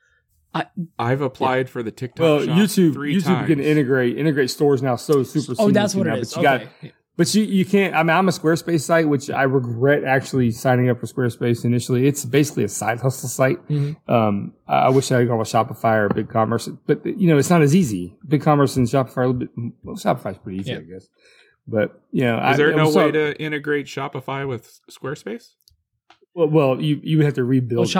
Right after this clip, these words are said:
Speaker 1: Shopify
Speaker 3: You can't
Speaker 1: or
Speaker 3: just, like,
Speaker 1: Squarespace.
Speaker 2: Oh.
Speaker 1: Well, I,
Speaker 3: Yeah, you
Speaker 1: I've seen
Speaker 3: can, you have
Speaker 1: people,
Speaker 3: to
Speaker 1: what they do
Speaker 3: rebuild
Speaker 1: is, like,
Speaker 3: everything.
Speaker 1: their website is, uh, Squarespace, which, like, that's what I'm gonna be doing. Like, my website is Squarespace.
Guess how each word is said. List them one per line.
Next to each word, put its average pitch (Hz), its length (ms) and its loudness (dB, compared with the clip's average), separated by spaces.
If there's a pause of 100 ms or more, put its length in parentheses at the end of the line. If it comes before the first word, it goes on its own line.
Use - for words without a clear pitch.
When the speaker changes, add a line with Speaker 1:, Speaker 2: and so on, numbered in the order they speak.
Speaker 1:
Shopify 170 240 -2
Speaker 3:
You - 0 -
can't 170 240 2
Speaker 1:
or - 20 0
Speaker 3:
just, 120 220 -6
like, 120 160 0
Speaker 1:
Squarespace. 113 240 -6
Speaker 2:
Oh. - 20 -18 (240)
Speaker 1:
Well, 220 260 -2 (160)
I, 185 160 -4
Speaker 3:
Yeah, 143 100 4
you 277 60 4
Speaker 1:
I've 131 60 2
seen 277 220 2
Speaker 3:
can, 233 40 2
you 254 60 4
have 254 60 2
Speaker 1:
people, 233 140 2
Speaker 3:
to 214 40 0
Speaker 1:
what 214 140 0
they 202 100 2
do 190 120 2
Speaker 3:
rebuild 180 120 2
Speaker 1:
is, 165 80 -4
like, 156 120 -2
Speaker 3:
everything. 160 220 0
Speaker 1:
their 170 140 2
website 165 260 -2
is, - 280 -6 (420)
uh, 135 140 0
Squarespace, 120 580 -2
which, 147 160 -2
like, 139 180 0
that's 160 240 0
what 151 120 0
I'm 147 80 0
gonna 143 100 0
be 131 100 -4
doing. 139 240 -2
Like, 120 200 -8
my 127 80 -2
website 151 360 2
is 147 140 2
Squarespace. 147 540 -2